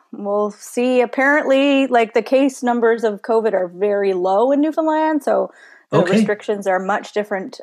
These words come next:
Speaker 1: um, than Toronto, where I've been for the past eleven months. So, or, I mean, th-, really the past five, six years, but
Speaker 2: Yeah.
Speaker 1: in addition to. So, um, yeah, I'll see what it's like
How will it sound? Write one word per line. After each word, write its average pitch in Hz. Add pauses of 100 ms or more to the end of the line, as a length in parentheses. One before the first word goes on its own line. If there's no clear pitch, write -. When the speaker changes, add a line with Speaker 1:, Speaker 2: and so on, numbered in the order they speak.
Speaker 1:
um, 185 (540)
than 202
Toronto, 254
where 220
I've 220
been 226
for 226
the 220
past 233
eleven 226
months. 302
So, 208 (160)
or, 196
I 180
mean, 185
th-, 196
really 196
the 185
past -
five, 175
six -
years, 202
but 190
Speaker 2:
Yeah. 139 (100)
Speaker 1:
in -
addition 220
to. 196 (400)
So, 196
um, 196 (140)
yeah, 214
I'll 202
see 247
what 226
it's 220
like 233